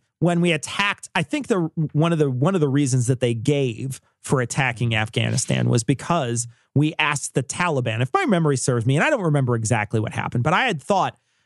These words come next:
we had, like, tried to communicate with the Taliban to be like, "We want that dude. Can we have that dude? He claims, he claims, like, he did it. We'd like to talk to him." And they're like, "No, fuck yourself." And then we attacked the Taliban. That's what I vaguely remember from all that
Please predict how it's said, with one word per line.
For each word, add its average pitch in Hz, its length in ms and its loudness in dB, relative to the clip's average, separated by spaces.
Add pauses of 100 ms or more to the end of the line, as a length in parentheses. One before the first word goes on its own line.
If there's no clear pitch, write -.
(180)
we 147 80 4
had, 143 140 0
like, 120 160 0
tried 196 320 0
to 147 60 0
communicate 135 600 0
with 117 140 -4
the 120 80 -4
Taliban 117 540 2
to 110 40 0
be 113 160 2
like, 107 220 -2
"We 135 120 2
want 143 240 0
that 135 200 0
dude. 139 460 2
Can 139 120 2
we 131 120 2
have 139 220 2
that 131 200 0
dude? 143 240 2
He 127 80 0
claims, 123 480 -2
he 123 100 2
claims, 135 300 0
like, 127 140 0
he 127 80 -2
did 202 180 2
it. 143 140 0
We'd 135 140 -2
like 123 160 0
to - 60 -20
talk 123 240 0
to 127 100 -2
him." 120 120 0
And 113 80 0
they're 113 80 2
like, 110 160 -4
"No, 151 300 0
fuck 143 260 -2
yourself." 113 480 -2
And 151 100 2
then 139 120 2
we 131 100 2
attacked 117 320 -2
the - 60 -20
Taliban. 104 500 -6 (480)
That's 254 260 0
what 226 140 0
I 170 180 0
vaguely 147 520 0
remember 120 500 2
from 110 220 -2
all 110 180 2
that 101 300 0